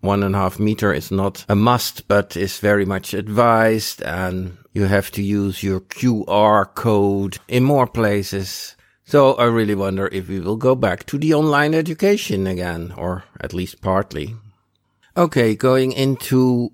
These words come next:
Foundation, episode seven. Really good episode. Finally, we get a content that's in, what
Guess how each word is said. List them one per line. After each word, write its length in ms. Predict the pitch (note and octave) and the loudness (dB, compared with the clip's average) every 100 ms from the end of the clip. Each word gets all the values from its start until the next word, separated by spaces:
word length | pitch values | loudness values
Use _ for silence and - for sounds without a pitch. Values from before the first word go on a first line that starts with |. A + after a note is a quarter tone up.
| _ | _
Foundation, 920 | - G2 C3+ B2 F#2 F2+ - F#2+ F#2 - | -6 -2 0 0 0 -4 -6 -4 -4 -6
episode 480 | F2 G#2+ F#2 F#2 - | -10 -6 -4 -4 0
seven. 540 | A#2+ A2+ G#2+ G2+ G#2 _ _ - - - - | 0 2 0 -2 -6 _ _ -20 -20 -18 0
Really 420 | C#3+ D#3 D3+ B2+ | 6 6 6 4
good 260 | G2 G2+ - | 2 0 0
episode. 720 | A2 B2 B2+ - G#2+ A2 A2 | 0 0 -2 2 4 4 2
Finally, 720 | - G2+ G#2 B2+ A2 G#2 G#2 G2+ | -2 0 2 2 0 0 0 -2
we 120 | F#2+ | 0
get 400 | G2 F#2+ - - | 0 0 -2 -6
a 100 | F2+ | -8
content 760 | - A#2 A#2 A#2+ G2 F#2+ G2 | -2 2 2 2 2 2 2
that's 420 | F#2+ F#2+ - - - | 0 0 -2 -10 -10
in, 400 | - F2+ F2+ F2 - _ _ - | -4 -2 -2 -4 -8 _ _ -4
what 160 | F2+ | -4